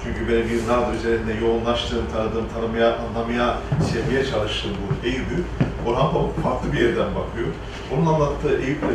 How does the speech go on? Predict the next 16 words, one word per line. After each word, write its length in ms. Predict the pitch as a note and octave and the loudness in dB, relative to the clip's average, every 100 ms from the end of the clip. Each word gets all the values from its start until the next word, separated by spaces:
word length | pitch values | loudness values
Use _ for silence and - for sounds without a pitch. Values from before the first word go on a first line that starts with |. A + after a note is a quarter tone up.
| - | 2
benim 180 | D#3+ F3 | 2 2
anlamaya 400 | B2+ A#2+ A2 A2 | 0 0 0 0
çalıştığım 440 | - A2 - G2+ - | 0 -2 -2 -4 -2
Eyüp 180 | C3+ - | -2 0
arasında 460 | E3 - D3+ C#3 | 0 0 0 0
bir 120 | D3 C#3+ - - - - | 0 -2 -6 -8 -8 -4
korelasyon 440 | C3 C3+ C3 F3+ F#3+ D3+ | 2 4 4 4 0 6
kuramadım. 380 | D3 A2 - F2 - - - | 6 6 2 -2 -4 -6 -8
Tereddütlerim 600 | B2+ A#2+ A2+ A#2 C3+ C3+ G#2 | 0 0 0 -2 -2 0 0
oldu. 280 | F2 - F2+ - - - - - - A#2+ | -2 -2 -4 -4 -8 -8 -8 -8 -4 2
Ee, 260 | A#2 A#2+ A#2+ C#3 | 4 4 0 0
hem 120 | F3+ D#3+ C3+ C3+ | 0 0 0 4
Orhan 180 | C#3+ D3+ | 4 4
Pamuk'un 300 | D3+ D#3 C#3+ | 2 0 0
dili 220 | C#3 E3+ | 4 6
açısından 600 | C#3+ - - G3+ G3 G3 | 6 4 -4 -4 -2 -2